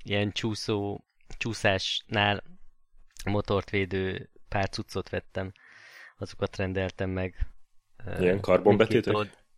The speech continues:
Speaker 1: a, hát nem karbon, ilyen erős műanyag, de a, a blokk mindkét oldalára,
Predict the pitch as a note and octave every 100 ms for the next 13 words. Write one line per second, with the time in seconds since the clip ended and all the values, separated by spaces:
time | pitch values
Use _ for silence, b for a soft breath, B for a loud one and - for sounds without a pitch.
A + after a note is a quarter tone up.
0 | _ - C#3 - - D#3 - B2+ G#2+ B2
1 | A#2+ B2 C3 C3+ - - - G2+ G#2 G#2+
2 | - A2 G2+ G#2 - A2 A2+ A2+ A2 G#2
3 | G#2+ G#2+ G#2 G#2 - G2 G2+ F#2+ F#2+ -
4 | G#2 G2+ A2 G#2+ - G#2+ G2+ G2+ F#2+ A2+
5 | B2 B2 A#2+ A#2 A2+ A2